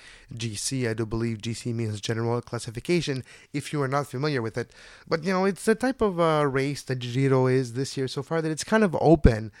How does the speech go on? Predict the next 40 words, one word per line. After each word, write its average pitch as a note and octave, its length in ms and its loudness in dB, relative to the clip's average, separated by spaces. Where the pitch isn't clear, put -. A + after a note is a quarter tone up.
There's C3 180 0
no C#3+ 120 4
Contador. C3 720 0
There's A#2 300 -2
no B2+ 260 0
defending A#2 480 -4
champion. D#3+ 540 -4
He G#2+ 100 -6
won G#2+ 240 -4
last A2+ 260 -4
year. A#2 120 -8
So B2 180 -2
it's D3 220 -8
Nibali. G#3 760 0
Tom F3+ 220 0
Dumoulin E3+ 420 0
is C#3 160 -2
in C#3 220 -2
maybe C#3+ 240 0
a C3+ 40 -2
top C3 280 -2
five C3+ 440 0
contender, C3+ 460 -4
maybe D#3 380 -2
a D#3 80 -2
contender C#3+ 420 -4
for D3 140 -2
the C3 80 -2
podium C#3+ 400 0
or C3+ 60 -2
maybe C3+ 200 -4
the B2+ 100 -10
top B2 280 -6
spot, D3 340 0
but B2+ 220 0
still D3+ 300 2
remains C#3 260 2
to - 140 -16
be B2+ 120 -6
seen. D#3+ 460 -4